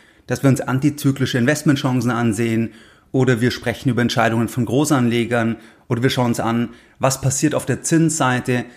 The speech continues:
Da ist aktuell ja sehr viel Bewegung drin bei den Marktzinsen und was bedeutet es dann auch für unsere Anlagestrategie? Wenn dich solche und weitere Themen interessieren, wenn du jetzt bei diesem Format noch nicht dabei bist, dann schließe dich uns gerne an. Das Ganze ist für dich kostenfrei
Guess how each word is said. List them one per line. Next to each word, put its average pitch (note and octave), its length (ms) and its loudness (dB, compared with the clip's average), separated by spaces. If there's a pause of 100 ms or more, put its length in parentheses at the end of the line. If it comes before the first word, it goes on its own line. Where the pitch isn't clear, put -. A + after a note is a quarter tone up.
(160)
Da B2 80 -2
ist B2 100 -2
aktuell B2+ 400 -4
ja A#2 300 0
sehr C3 260 0
viel C3 200 0
Bewegung C3 460 4
drin A#2 240 -2
bei A2 120 2
den G#2+ 100 0
Marktzinsen A#2+ 880 0 (200)
und A#2+ 140 -4
was B2 160 -2
bedeutet C#3 460 2
es B2 100 -6
dann B2 160 -2
auch A2 380 -4 (240)
für C3 180 -4
unsere A#2 540 -4 (260)
Anlagestrategie? G#2+ 1120 -2 (180)
Wenn C3 120 0
dich C3+ 120 2
solche D#3 300 0
und B2 100 0
weitere C#3 320 0
Themen C#3+ 300 0
interessieren, D#3 600 0 (260)
wenn C3 100 2
du C3+ 60 4
jetzt C3+ 180 0
bei C#3 60 -4
diesem C3 180 0
Format A#2+ 400 0
noch B2+ 120 0
nicht D#3 140 0
dabei C3 280 2
bist, B2+ 400 -6 (180)
dann C3 160 0
schließe C#3+ 280 0
dich C#3+ 100 2
uns B2 160 0
gerne A2+ 260 0
an. C#3 240 2 (280)
Das A#2 120 -6
Ganze C3 280 2
ist - 100 -6
für C3 60 -4
dich A#2 100 -6
kostenfrei C3+ 680 0